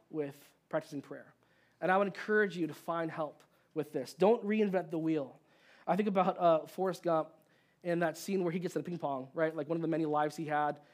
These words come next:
in that movie. And he's, like, playing ping pong against the wall by himself, right? Uh, you recall that scene? And, uh, I would imagine that after a while, there would have to be at least someone who comes in and says,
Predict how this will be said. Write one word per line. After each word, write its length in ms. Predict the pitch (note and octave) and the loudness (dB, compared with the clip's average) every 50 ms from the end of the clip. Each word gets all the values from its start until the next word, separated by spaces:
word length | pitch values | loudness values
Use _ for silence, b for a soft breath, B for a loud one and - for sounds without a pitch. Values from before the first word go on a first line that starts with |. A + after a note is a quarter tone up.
| b b b | b b b
in 120 | D3+ D#3 | -6 -4
that 120 | D#3 D3 D3 | -4 -4 -2
movie. 420 | D3+ D#3+ D#3+ D#3 D3+ C#3 C3+ C3 b b b b b b b - | -2 -2 -2 -2 -4 -6 -8 -10 b b b b b b b 0
And 100 | F3 F#3+ | 2 4
he's, 160 | A3 A#3 A3 | 4 4 4
like, 140 | G#3+ F#3 - | 2 2 4
playing 200 | - A3+ A3+ G3 | 4 4 4 4
ping 140 | A3 G3+ | 0 -2
pong 280 | F#3 G3 G#3 G#3 G#3+ G#3 | 0 2 2 2 2 2
against 220 | F#3+ F3 F3+ E3+ | 0 -2 -4 -4
the 60 | - E3 | -2 0
wall 200 | D#3+ E3 F3 F#3 | 2 4 4 4
by 120 | F3+ E3+ | 4 2
himself, 400 | D#3+ D3+ D3+ - E3 D#3+ F3+ F#3+ - - - | 0 0 -2 -2 -2 -2 -2 -4 -8 -8 -2
right? 260 | E3 D#3+ E3+ G3 G3 - b b b b b b b b b b _ _ - | 0 2 2 0 -2 -8 b b b b b b b b b b _ _ -2
Uh, 340 | - E3 E3 D#3+ D#3 D3+ D3+ | 0 2 4 4 4 2 0
you 100 | E3 E3+ | -2 -6
recall 220 | E3+ E3 - F3+ E3+ | -8 0 2 2 2
that 120 | E3 D#3+ | 2 2
scene? 260 | - F3+ E3 E3+ F3 | -2 -2 -2 0 0
And, 220 | F3 E3+ F3 E3 - - F#3+ | -2 -2 -4 -4 -4 -4 -4
uh, 80 | F#3+ F3+ - | -4 -4 -2
I 80 | F3 G3+ | 0 2
would 120 | G#3+ G#3+ | 4 4
imagine 400 | G#3+ G#3+ G#3+ B3 D4+ D#4 C#4+ B3+ | 6 6 8 6 6 6 4 2
that 100 | A3 G3+ | 2 4
after 320 | G3+ G#3+ A3+ G#3+ - - A#3 | 6 6 6 6 2 0 0
a 80 | G#3+ | 2
while, 480 | F#3 F3 F#3+ G3+ A#3+ C#4 C#4+ B3+ G3+ F3+ | 2 0 0 0 2 2 2 2 0 0
there 220 | E3+ F#3 F#3+ G3 | 2 2 2 2
would 100 | G3+ G3 | 0 -2
have 260 | F3 E3+ A3+ B3 C#4 - | -4 -4 -4 -4 -4 -6
to 80 | - A3+ | -6 -6
be 240 | G3 G#3 G3+ F#3+ F3 | -4 -4 -4 -2 -2
at 120 | F3+ F3 | -2 -4
least 280 | F#3+ G#3 G#3+ - - - b b b b b | -2 -4 -4 -6 -8 -14 b b b b b
someone 640 | - - - - A3 A3+ C4 C#4 C4+ C4+ B3+ A#3+ A3 | -14 -12 0 4 4 6 6 6 4 4 4 4 4
who 100 | F#3+ G#3+ | 2 0
comes 320 | G#3+ - G3+ G3+ G3+ F3 F3+ | 0 0 0 0 2 2 0
in 100 | G3+ G#3 | 0 0
and 80 | G3 | 0
says, 240 | G3 - F3+ E3 - | 0 -2 -2 -2 -4